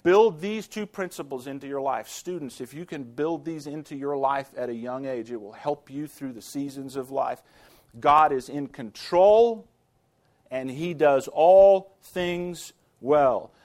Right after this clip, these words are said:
I want to tell you, these verses that we read, and, and by the way, there were four or five different angles that I could have attacked chapter three from, and they would have all been correct. I was gonna talk about just the first part. There's a time to be born and a time to die. That was gonna be my sermon today.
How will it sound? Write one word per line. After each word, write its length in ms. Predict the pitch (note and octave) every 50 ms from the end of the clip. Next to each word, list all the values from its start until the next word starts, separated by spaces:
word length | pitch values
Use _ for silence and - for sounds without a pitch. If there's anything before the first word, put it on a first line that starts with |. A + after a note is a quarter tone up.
| _ _
I 120 | - C#3+
want 140 | F3 G#3+ A3
to 40 | G3
tell 200 | - - G3+ F#3
you, 140 | E3+ D#3 C#3+
these 280 | C3+ E3 G3 G3 E3+
verses 560 | D3+ B2+ C#3+ E3 F3+ F#3 - - E3+ D3+ C#3+ D3
that 140 | D3+ C#3+
we 180 | C3 D3 D3+ D3+
read, 320 | C#3 C3+ C#3+ C#3 C3+ B2+
and, 160 | B2+ C3+ C3 A2+
and 80 | C#3
by 180 | C#3 D#3+ F3 F3+
the 80 | E3+
way, 200 | D#3+ E3+ F3 E3+
there 220 | E3 D3+ F3+ G3 G#3+
were 220 | F#3+ F3 D#3 C#3+ - _ _ _ _
four 380 | _ _ - - G3+ G#3 G#3 F#3
or 60 | D3+
five 480 | - - - F3 E3+ E3+ E3 C3+ A#2 A2
different 380 | C#3+ F3 F3 - - D#3 C#3+ -
angles 680 | - C3+ C#3+ D3 D#3+ E3 E3 E3+ E3+ E3+ - - - _ _ _ _ _
that 160 | - B2+ B2+
I 120 | C3 C#3+
could 200 | D#3 - - E3+
have 120 | D3+ C3 B2
attacked 500 | B2 - - - D3+ D3+ - _ _ _
chapter 360 | - D#3+ D3+ D3+ D3+ - C3+
three 340 | B2+ - - D3 D3 E3 D#3
from, 340 | C#3+ - D#3+ D3+ D3+ D3 C3+
and 80 | B2
they 80 | C3 C3
would 140 | B2+ B2 A#2
have 100 | A2 -
all 300 | - - B2 C3+ D3 C#3+
been 200 | C3+ C#3+ C3+ B2
correct. 600 | - - B2 G#2 A2+ B2 D3 E3 - _ _ _ _ _ _ _ -
I 120 | B2+ D#3
was 140 | G3 G#3 -
gonna 180 | - E3+ D#3+ D3+
talk 260 | - - D#3+ D#3+ D#3+
about 380 | D#3+ C#3 D#3 D3+ D#3 D#3+ C3+
just 240 | A#2+ D#3+ D#3+ - -
the 80 | - C#3
first 400 | - - E3 E3 E3+ E3 - _
part. 280 | - F3 F#3 F3 -
There's 160 | - B2 A#2+ A#2
a 60 | A#2+
time 300 | _ - C#3+ C#3 C#3 C#3
to 80 | C3+
be 160 | B2+ B2+ B2+ A#2
born 480 | A2+ A#2 C3 C#3 D#3 E3+ F3 F#3 F3+
and 180 | D3+ C#3+ C#3 C3
a 40 | A#2+
time 300 | _ - C#3+ C#3+ D3 D#3
to 60 | D3
die. 300 | B2+ - D#3 D3+ C3 A2+
That 120 | B2+ F3
was 120 | G#3+ G3+ D#3+
gonna 160 | D#3+ D#3 D#3
be 120 | D3+ E3
my 140 | E3 E3 E3+
sermon 420 | E3 - - F3+ F#3+ F3 C#3+ B2
today. 380 | A#2 - G#2+ G#2+ - - - _